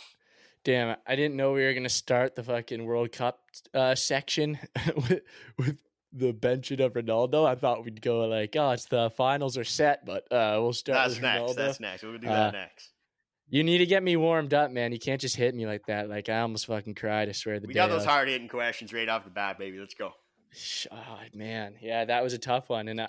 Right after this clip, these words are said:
Speaker 2: Don't start crying on us now. Come on, Steve.
Speaker 1: <laughs> I'm glad, um, I'm glad this was part of the show, though, because, uh, r-, uh, today's news, or was it yesterday? I don't even know. Who gives a fuck anyways? Um,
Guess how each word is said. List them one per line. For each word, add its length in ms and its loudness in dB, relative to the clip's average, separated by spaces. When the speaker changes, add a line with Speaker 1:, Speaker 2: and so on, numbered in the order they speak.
Speaker 2:
Don't 240 2
start 320 -2
crying 380 -4
on 160 -10
us 160 -16
now. 320 -14
Come 100 -20
on, 220 -18
Steve. 840 -6
Speaker 1:
<laughs> 100 -6
I'm 120 2
glad, 360 2
um, 500 2
I'm 120 -6
glad 200 2
this 140 -4
was 80 -12
part 180 2
of 60 -4
the 40 0
show, 280 4
though, 160 2
because, 420 -2
uh, 400 0
r-, 260 -8
uh, 260 0
today's 440 4
news, 500 0
or 80 2
was 160 -2
it 60 -6
yesterday? 360 0
I 100 4
don't 120 -2
even 140 -6
know. 120 -6
Who 140 -4
gives 220 -2
a 40 -8
fuck 300 -6
anyways? 400 -6
Um, 460 2